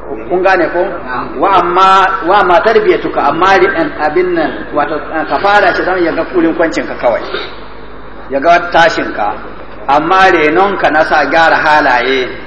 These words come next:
Wa ri'ayatuka da tsare ka, wa ta'dibika da karantar da kai. Falam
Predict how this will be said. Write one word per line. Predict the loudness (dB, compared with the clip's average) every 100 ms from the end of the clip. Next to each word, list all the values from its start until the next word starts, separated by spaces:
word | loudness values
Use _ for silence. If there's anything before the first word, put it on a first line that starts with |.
| -16 -16 -16 -2
Wa | 2
ri'ayatuka | 2 4 2 2 0 -2
da | -2
tsare | -2 0 0 0
ka, | 2 2 2
wa | 0
ta'dibika | 2 2 2 -2 -4
da | -4 -4 -6 -2
karantar | 0 2 0 -2
da | -2
kai. | -2 -4 -4 -10 -14 -14 -14 -6
Falam | 0 0